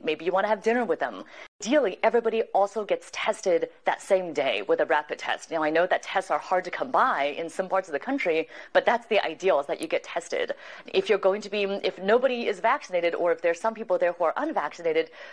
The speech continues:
if you're getting together, you should be masked and you should be tested. Basically, you should have two out of three things, vaccination, testing, or masking,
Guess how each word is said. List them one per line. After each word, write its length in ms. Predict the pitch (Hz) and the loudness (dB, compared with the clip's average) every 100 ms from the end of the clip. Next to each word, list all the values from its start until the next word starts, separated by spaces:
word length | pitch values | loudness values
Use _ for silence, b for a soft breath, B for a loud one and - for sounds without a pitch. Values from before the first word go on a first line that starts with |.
| B | B
if 160 | 233 202 | 0 4
you're 80 | 226 | 4
getting 220 | 214 208 | 4 0
together, 380 | 190 208 226 180 | 0 2 2 0
you 160 | 170 | -2
should 180 | 196 196 | -4 -4
be 320 | 180 175 165 - | -4 -6 -6 -4
masked 480 | 185 233 165 - - B B - | -2 0 -2 -4 -18 B B 4
and 220 | 294 285 | 4 4
you 60 | |
should 160 | 226 185 | -2 -6
be 80 | 151 | -6
tested. 380 | - - - - | -4 -6 -8 2
Basically, 420 | 226 226 180 170 | 4 4 -2 -4
you 60 | 170 | -2
should 120 | 196 | 0
have 160 | 175 | 0
two 280 | - - 269 175 | -2 -2 2 2
out 120 | 185 | 0
of 100 | - | -2
three 240 | 160 185 | -4 -2
things, 340 | - 190 98 - B B | 0 0 -2 -10 B B
vaccination, 680 | 214 220 196 180 175 180 170 | 4 4 0 -4 -2 -4 -4
testing, 440 | - 170 - 170 160 | -2 -2 0 0 2
or 180 | - | 2
masking, 480 | 156 175 - 147 139 | 2 2 0 -2 -4